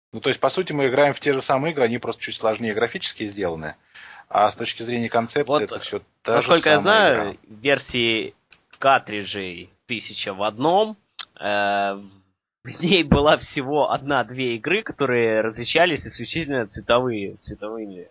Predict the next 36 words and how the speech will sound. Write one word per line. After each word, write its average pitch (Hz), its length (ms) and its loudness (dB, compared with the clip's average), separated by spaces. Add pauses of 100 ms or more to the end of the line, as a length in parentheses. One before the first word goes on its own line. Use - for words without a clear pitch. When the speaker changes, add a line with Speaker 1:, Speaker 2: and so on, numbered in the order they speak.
(220)
Speaker 2:
схемами, 98 480 -6
вариациями. 98 800 0 (760)
То 90 60 -14
есть, - 100 -16
там 156 120 0 (180)
это 147 120 -8 (520)
и, 151 160 -4 (460)
или, 185 280 0 (160)
да. 107 300 2 (100)
Speaker 1:
Или 135 180 2
Speaker 2:
Или 214 40 6
Speaker 1:
уровни. 131 580 6
Speaker 2:
уровень, 131 160 6
Speaker 1:
Каждая 139 340 6
Speaker 2:
да, 120 120 6
то 110 60 2
есть 101 120 -2
ты 107 100 -6
Speaker 1:
игра 120 120 -2
Speaker 2:
играешь 190 180 6
Speaker 1:
это - 100 -4
Speaker 2:
либо 139 140 -2
Speaker 1:
был 165 80 -6
Speaker 2:
зелёные 151 300 4 (160)
Speaker 1:
уровень. 143 80 2
Speaker 2:
танчики, 120 500 0
красные 110 500 -2
танчики, - 500 -6
синие 190 480 -2
танчики, - 880 -2
<laughs> 349 500 -8
либо 180 280 -2
ты 139 160 -4
играешь 151 280 2
в - 80 -20
первый 180 340 6